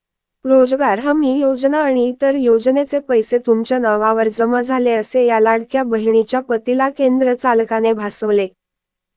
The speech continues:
आणि त्यांच्याकडून आधार कार्ड आणि बँक पासबुक मागवून घेतले.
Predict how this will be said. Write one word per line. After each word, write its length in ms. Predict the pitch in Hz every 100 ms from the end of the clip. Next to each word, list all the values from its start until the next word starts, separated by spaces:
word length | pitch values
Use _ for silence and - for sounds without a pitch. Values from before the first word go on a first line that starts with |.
| -
आणि 220 | 269 220 269
त्यांच्याकडून 720 | 262 247 214 220 262 247 262
आधार 380 | 254 233 247 247
कार्ड 300 | 254 233 262
आणि 320 | 269 262 269
बँक 340 | 240 269 269 262
पासबुक 540 | 233 233 233 320 294
मागवून 460 | 262 226 254 277 262
घेतले. 380 | 233 214 202